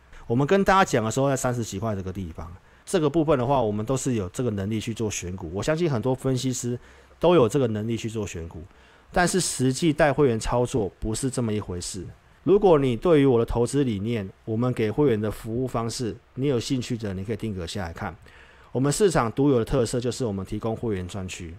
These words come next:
所以回到这个问题，我跟大家讲，我们投顾这行业预告是非常重要的。从预告到验证是不是需要时间？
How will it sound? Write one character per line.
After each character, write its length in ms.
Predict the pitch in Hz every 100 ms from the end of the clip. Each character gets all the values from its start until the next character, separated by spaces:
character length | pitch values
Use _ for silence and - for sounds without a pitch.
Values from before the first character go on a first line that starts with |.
| - -
所 160 | 180
以 40 | 175
回 140 | 151
到 120 | 175
这 100 | 165
个 80 | 165
问 160 | 147 151
题， 160 | 123 104
我 60 |
跟 180 | 104 123
大 80 | 117
家 120 | 117
讲， 260 | - 90 - -
我 80 |
们 140 | 113 120
投 160 | 117
顾 140 | 120 147
这 120 | 143
行 220 | 117 104
业 200 | 120 110 -
预 180 | 147 117
告 220 | 131 113
是 180 | 101 120
非 180 | - 107
常 160 | 87
重 240 | 87 98 90
要 120 | 90 82
的。 80 | - - - - -
从 260 | - 135
预 140 | 208 175
告 220 | 190 165
到 200 | 156 147
验 240 | 151 135
证 180 | 123 120
是 140 | 104 120
不 60 |
是 60 | 117
需 140 | -
要 120 | 113
时 180 | 107 -
间？ 260 | - 95